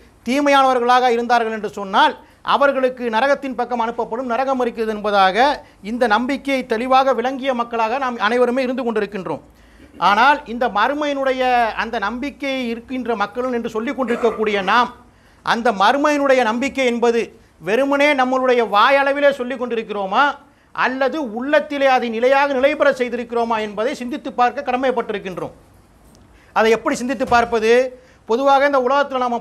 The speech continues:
பார்க்கிறோம், ஒரு மனிதர் வந்து கல்வியில வந்து அவர் வந்து அதிகமாக மேலோன்றி ஒரு அறிஞராக வர வேண்டும் என்று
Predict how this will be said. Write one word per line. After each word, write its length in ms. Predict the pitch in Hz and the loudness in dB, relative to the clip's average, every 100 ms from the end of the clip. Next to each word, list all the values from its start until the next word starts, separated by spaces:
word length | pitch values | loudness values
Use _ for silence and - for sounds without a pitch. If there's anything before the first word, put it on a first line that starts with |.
| 226 | 0
பார்க்கிறோம், 400 | 220 208 175 - _ _ _ - | -2 -2 -12 -12 _ _ _ -2
ஒரு 80 | 226 226 | 0 2
மனிதர் 320 | 233 285 285 262 | 0 2 2 2
வந்து 240 | 262 262 262 254 247 240 220 | 0 0 4 4 4 2 2
கல்வியில 440 | 277 302 285 269 254 | 2 0 -2 0 0
வந்து 160 | 254 247 254 | 0 2 2
அவர் 160 | 233 | 2
வந்து 140 | 240 254 226 | 0 2 2
அதிகமாக 440 | 262 262 254 269 262 214 | 0 -2 2 2 0 -2
மேலோன்றி 460 | 247 262 254 240 240 - - _ 208 | -2 0 0 -2 -8 -10 -20 _ -2
ஒரு 100 | 240 220 | 2 2
அறிஞராக 420 | 262 277 269 262 233 | 2 2 2 2 2
வர 60 | 247 262 | 2 0
வேண்டும் 200 | 247 233 | -2 -4
என்று 120 | 226 | -6